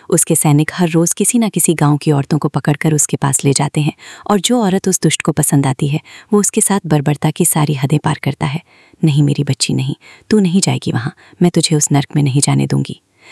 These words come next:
तभी उन्होंने देखा कि मोहन जोर-जोर से सांस लेने लगा था। राधा उसकी हालत देखकर तड़पकर उसके पास पहुंची और उसका हाथ पकड़कर कहने लगी थी, "नहीं मोहन, तुम्हें कुछ नहीं होगा, तुम्हारी राधा तुम्हें कुछ नहीं होने देगी।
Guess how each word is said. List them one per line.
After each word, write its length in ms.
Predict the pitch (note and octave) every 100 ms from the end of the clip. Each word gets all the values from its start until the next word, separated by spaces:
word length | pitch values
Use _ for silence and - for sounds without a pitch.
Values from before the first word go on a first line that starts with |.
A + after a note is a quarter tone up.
| - - -
तभी 220 | A3+ B3
उन्होंने 300 | G#3 G#3+ G3+
देखा 320 | D3+ - F3+
कि 140 | -
मोहन 340 | D#3+ C#3+ E3 D#3+
जोर-जोर 420 | D3+ D3 C#3 C#3
से 140 | -
सांस 340 | D3+ C3+ C3+ -
लेने 200 | C3+ C3+
लगा 220 | - B2
था। 160 | - - - - -
राधा 300 | E3 C#3 E3
उसकी 240 | D#3+ - D#3
हालत 280 | C3+ C3+ C3
देखकर 260 | C3 - D3
तड़पकर 380 | C#3 C3+ - C#3+
उसके 220 | C3 -
पास 220 | - C3+ -
पहुंची 380 | C#3+ C3+ F3+ - - -
और 120 | F#3+
उसका 200 | F#3 G3+
हाथ 180 | E3 F#3+
पकड़कर 440 | - - C3 -
कहने 280 | C3+ C3+ C#3+
लगी 220 | C#3 -
थी, 200 | - - - _ _ _
"नहीं 200 | E3 E3
मोहन, 300 | D3 C3 C#3 - _ -
तुम्हें 200 | G3+ A3
कुछ 240 | A3 -
नहीं 160 | D3+ D3+
होगा, 260 | C3+ - - - - -
तुम्हारी 300 | D3+ D3 C#3+
राधा 280 | C3+ - E3+
तुम्हें 240 | D3+ E3
कुछ 220 | E3+ -
नहीं 160 | C#3+ C#3+
होने 200 | C3 -
देगी। 320 | - - -